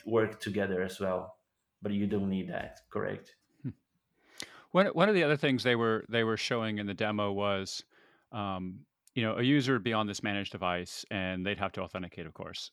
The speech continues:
Speaker 2: And then they started traveling and they were using a, a personal laptop. And the authentication changed. So instead of just username and password, they had stronger M F A, um, you know, authentication.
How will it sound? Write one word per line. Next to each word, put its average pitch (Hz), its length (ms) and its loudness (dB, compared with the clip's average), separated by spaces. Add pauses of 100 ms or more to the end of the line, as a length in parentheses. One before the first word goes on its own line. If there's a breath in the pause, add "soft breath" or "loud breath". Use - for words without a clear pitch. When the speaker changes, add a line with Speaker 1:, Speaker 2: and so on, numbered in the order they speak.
(120)
Speaker 2:
And 110 140 0
then 110 240 0
they 104 100 0
started 110 300 -2
traveling 98 580 2
and 95 120 -4
they 101 120 -2
were 95 80 -4
using 92 440 -6
a, 87 420 -6
a 90 160 -10
personal 101 420 -8
laptop. 85 420 -8 (680)
And 117 480 4 (520)
the 135 140 6
authentication 131 600 2
changed. 87 440 -4
So 120 180 2
instead 123 240 -2
of 110 60 -2
just 107 200 -4
username 101 320 -4
and 92 80 -8
password, 104 380 2
they 98 380 -2
had 98 240 -2
stronger 104 420 -2
M 95 180 -4
F 90 140 -6
A, 90 340 -6 (100)
um, 82 480 -12 (200)
you 90 120 -12
know, 82 80 -10
authentication. 95 720 -8